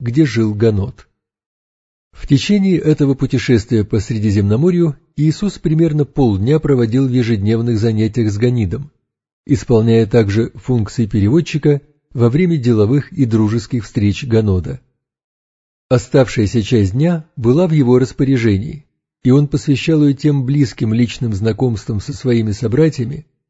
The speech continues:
тому сокровенному общению со смертными этого мира, которое было столь характерно для его деятельности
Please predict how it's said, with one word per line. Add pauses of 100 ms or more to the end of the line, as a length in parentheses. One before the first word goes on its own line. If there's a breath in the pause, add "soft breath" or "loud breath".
(140)
тому
сокровенному
общению
со
смертными
этого
мира, (220)
которое
было
столь
характерно
для
его
деятельности